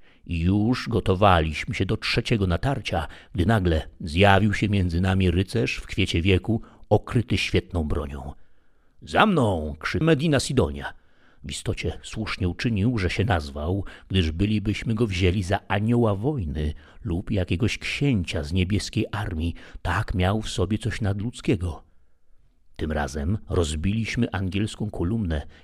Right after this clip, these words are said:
i sława tego dnia należała do naszego pułku. Mogę śmiało wyznać, że po księciu ja najdzielniej sobie poczynałem. Przynajmniej tak pochlebne świadectwo pozyskałem od mego naczelnika, który natychmiast uczynił mi zaszczyt proszenia o moją przyjaźń.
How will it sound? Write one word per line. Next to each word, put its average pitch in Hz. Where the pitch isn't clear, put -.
i 78
sława 98
tego 98
dnia 92
należała 95
do 95
naszego 95
pułku. 127
Mogę 104
śmiało 78
wyznać, 71
że 82
po -
księciu -
ja 98
najdzielniej 98
sobie 98
poczynałem. 90
Przynajmniej 90
tak -
pochlebne 101
świadectwo -
pozyskałem 92
od 95
mego 92
naczelnika, 92
który 98
natychmiast 117
uczynił 120
mi 104
zaszczyt 95
proszenia 87
o 95
moją 95
przyjaźń. 76